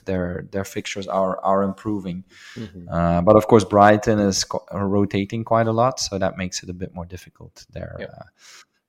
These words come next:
Speaker 1: but one thing to keep an eye on is Estupinan, because, um, there is, it is rumored that he, he might be ready already for, uh,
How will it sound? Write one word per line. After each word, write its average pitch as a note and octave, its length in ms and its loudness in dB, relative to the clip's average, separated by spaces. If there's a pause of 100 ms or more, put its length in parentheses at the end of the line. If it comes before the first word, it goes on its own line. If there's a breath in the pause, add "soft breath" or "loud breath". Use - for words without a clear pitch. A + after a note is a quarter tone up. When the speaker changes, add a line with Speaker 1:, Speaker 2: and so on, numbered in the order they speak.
Speaker 1:
but A#2+ 200 10
one C3 200 6
thing E3 180 4
to D#3 120 2
keep C3+ 220 0
an A#2+ 100 6
eye A#2 180 8
on A#2+ 180 6
is A2 120 2
Estupinan, C3 760 -2
because, G#2+ 520 -4
um, G2+ 920 0
there G#2+ 300 -2
is, - 500 -4
it G#2+ 100 -6
is A2 160 -4
rumored A2 500 -2
that G#2 200 -6
he, G2+ 280 -8
he G#2 120 -8
might G#2 280 -4
be G#2+ 160 0
ready G2+ 360 0
already A#2 380 -2
for, G2 380 -6 (120)
uh, F#2 80 -6